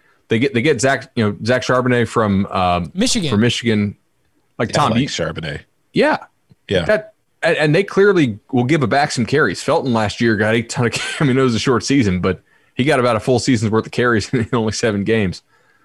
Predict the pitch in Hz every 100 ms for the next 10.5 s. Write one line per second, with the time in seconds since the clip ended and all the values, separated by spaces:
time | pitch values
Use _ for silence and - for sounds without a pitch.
0 | _ - 92 90 87 - _ _ _ _
1 | _ _ _ _ - 120 - 139 220 190
2 | 165 175 165 120 127 135 131 123 123 123
3 | - - - - 110 107 101 101 - 113
4 | - 113 104 104 - - 104 98 - 95
5 | 80 113 104 98 87 - - 92 - 104
6 | 110 _ _ 98 95 - 113 95 95 85
7 | 90 87 - 90 - 87 87 87 87 87
8 | - _ _ _ _ 101 92 95 92 87
9 | - 92 - - 151 127 117 117 107 107
10 | 104 101 107 98 92